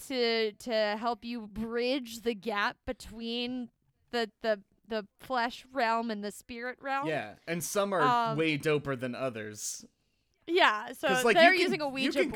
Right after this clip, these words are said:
Speaker 2: go out to the game store and get, like, a plastic Ouija board or whatever.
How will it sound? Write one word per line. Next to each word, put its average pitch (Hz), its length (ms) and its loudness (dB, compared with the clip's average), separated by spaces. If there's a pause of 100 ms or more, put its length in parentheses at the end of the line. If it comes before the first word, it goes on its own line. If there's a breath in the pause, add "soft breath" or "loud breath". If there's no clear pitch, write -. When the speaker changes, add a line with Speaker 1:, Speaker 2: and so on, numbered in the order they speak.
(140)
Speaker 2:
go 185 40 4
out 180 280 4
to 180 140 -4
the 147 120 0
game 143 460 0
store 120 440 -4
and 127 280 -6
get, 135 240 -2
like, 123 160 -4
a 120 80 -4
plastic 123 640 -6
Ouija 120 380 -6
board 107 360 -8
or 120 80 -8
whatever. 113 480 -6